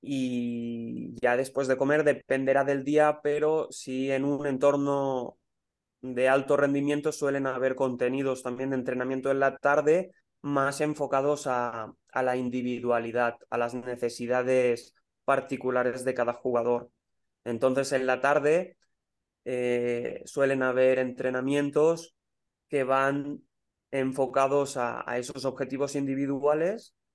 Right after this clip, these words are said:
y, pues, su-, suelo estar de cinco a siete de la tarde más o menos atendiendo estos objetivos individuales para ya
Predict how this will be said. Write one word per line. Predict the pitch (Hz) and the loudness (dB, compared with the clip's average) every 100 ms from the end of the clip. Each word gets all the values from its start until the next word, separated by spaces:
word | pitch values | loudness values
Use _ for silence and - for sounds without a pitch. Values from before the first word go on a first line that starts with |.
| _ _ _ _ _ _ | _ _ _ _ _ _
y, | 135 127 123 120 120 117 _ | -10 -4 -2 -2 -4 -8 _
pues, | - 120 | -10 -8
su-, | 139 139 - | -6 -6 -6
suelo | 151 131 | -4 -2
estar | 123 - 127 127 127 123 | -4 -4 -4 -2 -4 -6
de | 117 120 | -4 -4
cinco | 120 139 139 139 135 123 120 123 | -4 -4 -2 -4 0 0 0 -2
a | 123 | -4
siete | - 135 131 127 | -8 -2 -2 -2
de | 123 123 | -2 0
la | 123 123 | 0 2
tarde | 135 131 131 | 2 2 0
más | 131 135 | -2 -4
o | |
menos | 139 135 151 180 _ _ _ _ - | -2 -2 -2 -4 _ _ _ _ -10
atendiendo | 120 123 120 123 123 123 120 120 113 110 _ _ _ _ _ _ _ _ _ _ | -8 -6 -4 -2 -2 2 0 0 -6 -10 _ _ _ _ _ _ _ _ _ _
estos | 127 131 - 131 | -6 -4 -4 -6
objetivos | 127 147 143 139 139 | -4 -2 -2 -2 -2
individuales | 135 139 139 143 147 160 | -2 -2 0 2 4 2
para | - 117 117 | -2 -4 -4
ya | 117 117 117 | -2 -4 -2